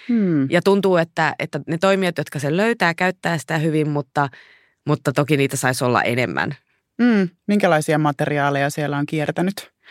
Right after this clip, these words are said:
Speaker 2: No siellä, siellä on hyvin monenlaisia materiaaleja ja mä itse ajattelen niin, että, että, että semmoiset suuret toimialat, niin kuin sanotaan rakentaminen,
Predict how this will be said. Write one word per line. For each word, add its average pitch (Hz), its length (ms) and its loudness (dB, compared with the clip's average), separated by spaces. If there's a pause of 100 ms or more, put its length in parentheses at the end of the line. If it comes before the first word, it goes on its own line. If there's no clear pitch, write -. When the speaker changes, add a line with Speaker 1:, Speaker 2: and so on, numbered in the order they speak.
(260)
Speaker 2:
No 208 80 0
siellä, 262 500 2
siellä 269 320 0
on 233 100 0
hyvin 240 180 0
monenlaisia 226 600 0
materiaaleja 170 920 0 (360)
ja 170 80 0
mä 214 60 2
itse 254 240 0
ajattelen 180 460 2
niin, 185 200 0
että, - 300 -2 (520)
että, 151 340 -2 (160)
että - 140 -6
semmoiset 185 320 2
suuret 233 560 0 (640)
toimialat, 143 560 2 (840)
niin 143 100 0
kuin 160 100 2
sanotaan 165 320 2
rakentaminen, 147 720 -2